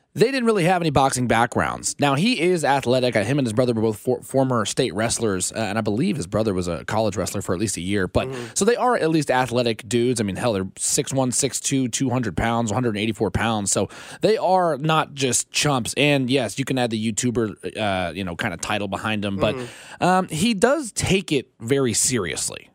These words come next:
Speaker 2: Yeah.
Speaker 1: And you can tell that in his skill set. So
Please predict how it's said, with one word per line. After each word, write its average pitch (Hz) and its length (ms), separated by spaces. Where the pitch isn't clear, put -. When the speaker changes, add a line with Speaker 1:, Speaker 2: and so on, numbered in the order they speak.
Speaker 2:
Yeah. 131 140
Speaker 1:
And 175 180
you 240 60
can 180 160
tell 196 400
that 135 260
in 120 160
his 104 220
skill 117 340
set. 190 300
So 196 400